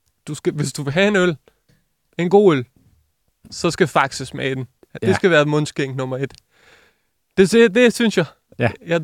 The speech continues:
Speaker 1: det, det forstår jeg ikke. Men altså, så må vi jo finde ud af, altså det, altså det, du har læst frem,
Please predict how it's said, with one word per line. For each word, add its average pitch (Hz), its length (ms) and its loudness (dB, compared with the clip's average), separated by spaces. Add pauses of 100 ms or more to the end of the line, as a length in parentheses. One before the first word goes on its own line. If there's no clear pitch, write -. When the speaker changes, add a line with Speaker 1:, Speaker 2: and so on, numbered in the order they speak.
(160)
Speaker 1:
det, 175 500 2
det 185 120 -2
forstår 190 340 0
jeg 139 100 0
ikke. - 180 -12 (140)
Men 147 240 -2
altså, 143 260 -2
så 190 120 -6
må 196 120 -2
vi 185 80 0
jo 170 80 4
finde 175 220 0
ud 180 80 4
af, 143 220 0
altså 143 180 -8
det, 151 220 -8 (300)
altså 151 140 -8
det, 185 200 -4
du 202 80 0
har 175 80 0
læst 156 240 -2
frem, 156 260 -2